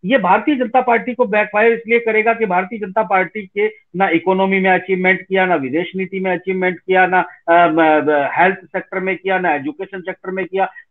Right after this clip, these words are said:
हर मोर्चे पर fail होने वाली सरकार के पास एक ही खूबी है, एंटी इस्लाम चेहरा, एंटी मुस्लिम चेहरा। और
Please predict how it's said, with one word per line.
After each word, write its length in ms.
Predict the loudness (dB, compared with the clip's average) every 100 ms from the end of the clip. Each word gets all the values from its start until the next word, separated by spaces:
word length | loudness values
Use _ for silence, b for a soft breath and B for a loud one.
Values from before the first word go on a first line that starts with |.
| 0
हर 140 | 0
मोर्चे 380 | 2 0 0 -2
पर 160 | -2 -2
fail 220 | -2 -4
होने 200 | -4 -2
वाली 220 | -2 -4
सरकार 400 | -8 -4 -2 -2
के 120 | -2
पास 180 | -4 -4 -4
एक 120 | -8
ही 60 | -8
खूबी 300 | -8 -4 0
है, 140 | 0 -2 _ _ _ _ -4
एंटी 280 | -2 0 -2
इस्लाम 420 | -4 -4 -2 -2
चेहरा, 500 | -2 -4 -2 0 -2 -6 -10
एंटी 260 | -8 -4 -4
मुस्लिम 380 | -4 -6 -6 -6
चेहरा। 400 | 0 2 2 0 B B
और 100 | -2